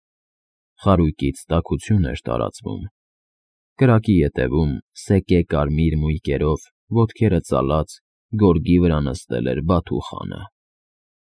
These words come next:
Թափանցող աչքերով նա նայեց շամանուհուն։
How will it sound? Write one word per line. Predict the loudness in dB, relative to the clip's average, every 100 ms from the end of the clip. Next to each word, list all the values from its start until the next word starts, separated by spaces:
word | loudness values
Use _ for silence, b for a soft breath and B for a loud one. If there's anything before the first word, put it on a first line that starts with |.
| _
Թափանցող | 0 2 2 2 0 0 -2
աչքերով | -4 -2 0 2 0 -2
նա | -4
նայեց | -2 -2 -4 -4
շամանուհուն։ | -2 -2 -2 -4 -8 -8 -12